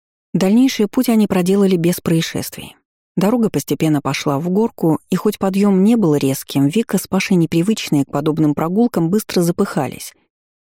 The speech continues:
и путешественникам пришлось сбавить темп. Всё чаще появлялись каменистые холмы, вырастая перед путниками совершенно неожиданно, до поры прикрытые густыми кронами деревьев.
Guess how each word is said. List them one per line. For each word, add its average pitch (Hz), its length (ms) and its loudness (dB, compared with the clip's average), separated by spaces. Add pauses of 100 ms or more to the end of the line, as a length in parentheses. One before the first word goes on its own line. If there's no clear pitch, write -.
и 196 60 -2
путешественникам 233 840 0
пришлось 196 380 0
сбавить 160 460 -2
темп. - 340 -6 (480)
Всё - 220 -2
чаще 220 400 -2
появлялись 175 580 2
каменистые 160 560 2
холмы, 143 480 0
вырастая 139 420 -2
перед 139 320 -2
путниками 156 520 0
совершенно 147 540 0
неожиданно, 147 680 0 (560)
до 170 160 0
поры 165 240 2
прикрытые 165 580 0
густыми 160 460 0
кронами 147 400 2
деревьев. 143 600 -2